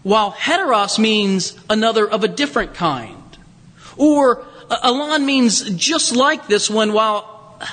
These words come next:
heteros means another of a different sort. I, I, I thought about it first, it would be sort of like saying,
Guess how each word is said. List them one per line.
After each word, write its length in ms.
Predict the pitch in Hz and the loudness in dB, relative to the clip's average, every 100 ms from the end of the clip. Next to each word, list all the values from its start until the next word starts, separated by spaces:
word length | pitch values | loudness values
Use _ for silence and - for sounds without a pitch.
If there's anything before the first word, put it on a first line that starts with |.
| - | -6
heteros 540 | 190 269 226 196 190 | -2 0 0 -2 -2
means 300 | 220 214 185 | -2 0 -2
another 360 | - 208 220 208 | -2 0 2 0
of 120 | 190 | -2
a 60 | 170 | -4
different 400 | 147 - 180 - | -2 -2 -2 -2
sort. 380 | - 247 160 - - - - - - | 0 2 0 -2 -16 -16 -16 -14 -6
I, 500 | 233 - 254 285 285 | -6 -4 -4 -2 -2
I, 80 | 262 | -2
I 40 | |
thought 180 | 247 330 | 0 0
about 220 | 311 233 | 2 0
it 40 | 214 | 2
first, 500 | 277 226 - - - | 0 0 -4 -16 -4
it 80 | 254 | 0
would 80 | 233 | 2
be 100 | 277 | 0
sort 200 | - 302 | 0 -2
of 60 | |
like 180 | 240 220 | 0 -2
saying, 540 | - 240 220 208 196 | 0 0 0 0 -2